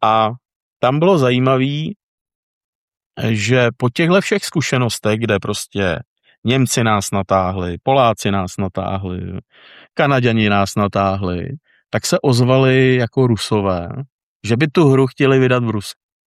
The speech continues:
A my jsme si říkali, "No to víš, že jo", jako, tady nás prostě, <laughs> tady jsme si naběhli všude, tak jsme jim napsali, "Tak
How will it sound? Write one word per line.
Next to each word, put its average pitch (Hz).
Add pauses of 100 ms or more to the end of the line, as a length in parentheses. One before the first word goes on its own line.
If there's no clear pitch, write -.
(300)
A 104
my 101
jsme 104
si -
říkali, 95
"No 117 (120)
to 123
víš, 98
že 101
jo", 90
jako, 98 (400)
tady 135
nás 143
prostě, 139 (560)
<laughs> -
tady 156
jsme 175
si 180
naběhli 156
všude, 127
tak 123
jsme 147
jim 135
napsali, 120
"Tak 127